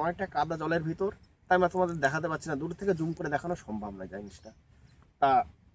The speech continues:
আমরা দেখাতে পারলাম না, তা তোমরা এটুকুই দেখে সন্তুষ্ট হও। আবার যদি দ্বিতীয় কোনো ভিডিও আমার সম্ভব হয়ে ওঠে, তাহলে দেখিয়ে দেবো, মানে ঠেসমূলটা। আর তোমাদের যদি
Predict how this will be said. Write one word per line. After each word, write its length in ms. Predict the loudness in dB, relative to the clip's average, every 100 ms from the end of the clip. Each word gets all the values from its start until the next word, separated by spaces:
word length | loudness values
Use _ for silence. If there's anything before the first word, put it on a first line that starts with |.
| _ -6
আমরা 140 | 2 2
দেখাতে 200 | 4 4 6
পারলাম 180 | 6 4
না, 40 | 0
তা 40 | 0
তোমরা 140 | 4 4
এটুকুই 200 | 4 4
দেখে 140 | 2 0
সন্তুষ্ট 260 | 0 0 2
হও। 80 | 0 2
আবার 140 | 2 4
যদি 140 | 6 4 4 0 _ -4
দ্বিতীয় 260 | 2 4 6
কোনো 120 | 4 2
ভিডিও 160 | 4 4
আমার 140 | 4 2
সম্ভব 200 | 2 4 6
হয়ে 100 | 4
ওঠে, 120 | 4 2
তাহলে 160 | 2 2 -4
দেখিয়ে 220 | -6 0 2
দেবো, 160 | 2 0 -6 _ _ _
মানে 160 | 0 2 0 -4 -20 _ _ 2
ঠেসমূলটা। 460 | 2 4 2 0 -6 -10 _ _ _ _ _ _ _ -10
আর 60 | 2
তোমাদের 220 | 4 4
যদি 100 | 4